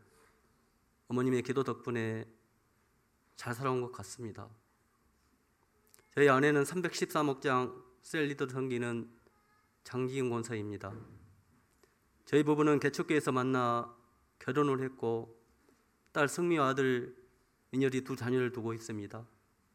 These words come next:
저희 부부는 이십 여년을 섬기던 교회가 뜻하지 않는 어려움을 겪고 교회가 폐지된 지경에 처하게 되었습니다. 교회가 어려움을 당하자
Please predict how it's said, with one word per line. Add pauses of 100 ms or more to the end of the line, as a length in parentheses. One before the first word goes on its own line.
(1200)
저희
부부는
이십
여년을
섬기던
교회가 (680)
뜻하지
않는 (680)
어려움을
겪고 (760)
교회가
폐지된
지경에
처하게
되었습니다. (1160)
교회가
어려움을 (2000)
당하자